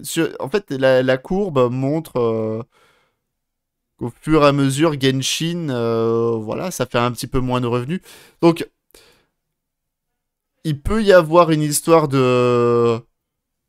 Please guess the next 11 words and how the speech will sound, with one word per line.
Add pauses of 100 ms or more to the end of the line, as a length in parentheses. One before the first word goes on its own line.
(800)
de (960)
Wuthering
Waves
à
grat-, (280)
gratter
un
petit
peu
leurs
revenus.